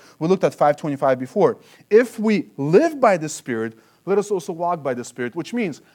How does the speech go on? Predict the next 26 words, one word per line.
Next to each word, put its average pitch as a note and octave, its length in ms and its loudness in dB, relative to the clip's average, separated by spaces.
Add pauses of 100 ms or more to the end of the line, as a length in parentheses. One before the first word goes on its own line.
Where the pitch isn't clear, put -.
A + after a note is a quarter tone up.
(180)
to G#3+ 100 -2
live A#3+ 340 2
by C4 160 2
the A3 140 -2
Spirit B3+ 460 0
is G3+ 180 -4
to A3+ 120 -6
be G#3 140 -2
positionally F#3+ 840 -4
righteous. B2+ 420 -6 (380)
You G3 100 0
live A#3 220 0
by B3 100 2
the G#3+ 140 -2
Spirit, C4 260 -6
which G#3+ 160 -6
means G#3+ 220 -4
you G3 80 0
have G3 260 0
the G#3 100 -6
Spirit F#3+ 340 -4
of D#3 120 -8
God D3+ 240 2
dwelling D3 300 -6
in E3+ 140 -10
you. A#2 220 -8